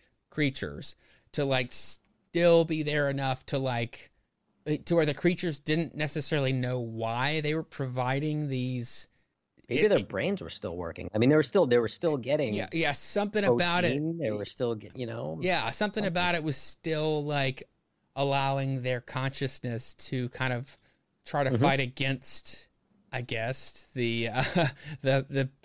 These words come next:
Speaker 1: uh, creatures that had taken over their bodies however many years. I, I don't know. Like, that was, that's an interesting part that's, like, not really gonna be ever explored again. That's a fun, like, kinda talking point of, like, well, how
Speaker 2: Yeah.
Speaker 1: does this really go down? That, that's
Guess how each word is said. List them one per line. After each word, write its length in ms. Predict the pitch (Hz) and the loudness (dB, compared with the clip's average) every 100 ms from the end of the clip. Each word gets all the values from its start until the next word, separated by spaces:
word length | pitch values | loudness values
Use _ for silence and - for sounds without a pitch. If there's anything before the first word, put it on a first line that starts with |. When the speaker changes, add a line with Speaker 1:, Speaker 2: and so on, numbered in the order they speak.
| - - _ _ _ | -20 -20 _ _ _
Speaker 1:
uh, 680 | - - - - - 65 - | -18 -14 -14 -16 -16 -16 -14
creatures 500 | - 160 143 143 131 | 0 0 2 -2 -4
that 140 | - 127 | -2 -2
had 100 | 123 | -2
taken 240 | 131 131 | -4 -2
over 140 | 123 120 | -2 -4
their 80 | |
bodies 340 | 120 123 120 117 | -4 -4 -4 -2
however 240 | 123 120 | -2 -2
many 120 | 120 120 | -6 -6
years. 380 | 120 123 117 | -6 -6 -6
I, 200 | - - 78 | -8 -10 -4
I 80 | 135 | 0
don't 100 | 139 | 2
know. 200 | 156 123 | 2 2
Like, 160 | 127 156 | 2 2
that 180 | 190 | 0
was, 140 | 190 - - - - | 0 -6 -10 -6 0
that's 140 | 233 | 4
an 100 | 262 | 4
interesting 380 | 262 247 - 208 | 2 0 0 0
part 320 | - 185 151 | 2 2 2
that's, 260 | 156 139 - | -2 -2 0
like, 300 | 147 139 - - _ _ | 0 -2 -14 -20 _ _
not 280 | 160 165 147 | -2 0 -2
really 300 | 143 151 151 | 0 2 2
gonna 180 | 147 147 | 2 0
be 300 | 147 139 139 | 0 0 0
ever 140 | 135 131 | 0 -2
explored 420 | - - 151 143 | -8 -4 0 0
again. 220 | 139 127 | 0 -2
That's 180 | 120 - | -4 -6
a 60 | |
fun, 340 | 120 - 131 127 | -4 0 0 0
like, 120 | 120 | -4
kinda 160 | 131 117 | -8 -6
talking 480 | 131 123 - 113 | -2 -2 -2 -6
point 340 | - 117 107 - | -6 -10 -10 -12
of, 180 | 117 - | -12 -6
like, 180 | 120 120 | -6 -6
well, 140 | 139 139 | -8 -8
how 240 | - 196 | -6 -4
Speaker 2:
Yeah. 60 | 214 | -2
Speaker 1:
does 120 | 170 | -4
this 180 | 151 135 | -6 -8
really 320 | 196 269 160 | -10 -6 -2
go 200 | 139 120 | -2 -2
down? 240 | 117 117 127 | -4 -4 -6
That, 160 | 143 | -2
that's 320 | 175 - - | -2 -2 -10